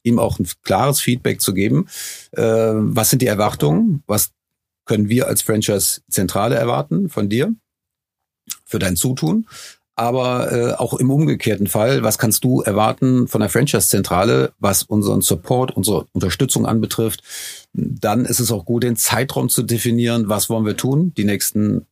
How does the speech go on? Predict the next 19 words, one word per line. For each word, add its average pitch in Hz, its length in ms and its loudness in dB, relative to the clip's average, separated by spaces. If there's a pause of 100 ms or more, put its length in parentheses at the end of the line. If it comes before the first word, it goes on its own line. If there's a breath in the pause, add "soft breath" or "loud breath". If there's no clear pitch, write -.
ein, 110 180 0
zwei, 107 200 0
drei 98 180 2
Monate 117 480 0
oder 107 200 0
das 104 120 -2
nächste 101 320 0
halbe 98 240 0
Jahr, 101 300 0
um 123 200 2
dich 113 200 0
dahin 101 340 2
zu - 160 0
begleiten 98 640 2 (460 loud breath)
und 117 560 2
auch, 110 360 -2
äh, 107 280 2
sehr 104 180 2
konkret 104 600 0